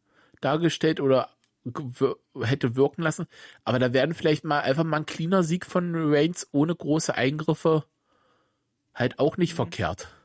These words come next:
Speaker 1: Wenn dann mal Reigns ein Match gewinnt, weil er halt am Ende was kontern kann und dadurch den Spear zeigt, ohne dass halt vorher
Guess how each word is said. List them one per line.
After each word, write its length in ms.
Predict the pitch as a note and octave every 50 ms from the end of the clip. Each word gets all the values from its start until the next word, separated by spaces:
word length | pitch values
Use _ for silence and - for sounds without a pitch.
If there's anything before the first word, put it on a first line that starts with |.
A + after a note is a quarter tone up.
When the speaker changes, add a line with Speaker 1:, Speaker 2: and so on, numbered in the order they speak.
| _ _ _ _ _ _ _ _ _ _ _ _ _ _ _ _ _ _
Speaker 1:
Wenn 140 | - - A#2
dann 100 | B2+ C3+
mal 280 | C3+ C#3 C3+ C#3 C#3 C#3
Reigns 260 | C#3 C#3+ D#3+ - -
ein 80 | D3+ D3
Match 260 | D3+ D3+ - - -
gewinnt, 520 | E3 C#3 C3 D#3 D#3+ E3+ F3 - - - _ _ _ _ _ _ _ _ _ _ _ _ _
weil 140 | - A#2+ C#3
er 180 | D#3 D#3 C#3+ C3
halt 360 | B2+ B2 B2 B2 A#2+ - - - _ _ _ _ _ _ _ _ - - _ _
am 160 | - B2+ C3
Ende 540 | C3 C3 C#3 D3 D3 D3+ D3 C#3+ C3+ C3 C3 - _ _ _ _ _ _ _ _ _ _ _ _ _ _ _ _ _ _ _ _ _ _ _ _
was 280 | - A#2+ C3+ C3 - -
kontern 360 | - - D3 D#3+ - E3 D3+
kann 200 | - C#3+ D3 C#3+
und 140 | D#3 D3+ D3
dadurch 300 | C#3 A#2+ C3 D3+ D3 -
den 120 | - C#3+
Spear 360 | C3+ - - - E3+ D#3 D3+ D3
zeigt, 400 | - - - C#3+ C#3+ C#3 - -
ohne 180 | C3+ C#3+ D#3+
dass 220 | D3+ C#3 B2 - -
halt 120 | A#2+ A#2
vorher 500 | - - B2 A#2 A#2 A#2 A2+ A#2 A2+ -